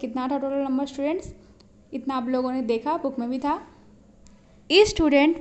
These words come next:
pays, एक student कितना पे करता है? थ्री थाउजेंड वन हंड्रेड फ़ोर्टी टू per month, ये आपका per का sign है, एक महीने में इतना। तो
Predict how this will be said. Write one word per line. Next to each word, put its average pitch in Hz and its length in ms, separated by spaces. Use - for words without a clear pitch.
pays, 269 300
एक 262 180
student 277 360
कितना 294 240
पे 349 160
करता 247 320
है? 240 200
थ्री 320 140
थाउजेंड 285 340
वन 277 80
हंड्रेड 262 280
फ़ोर्टी 262 260
टू 359 200
per 247 180
month, 233 280
ये 262 100
आपका 262 340
per 254 240
का 247 80
sign 226 300
है, 240 120
एक 277 200
महीने 254 340
में 349 140
इतना। 254 320
तो 262 100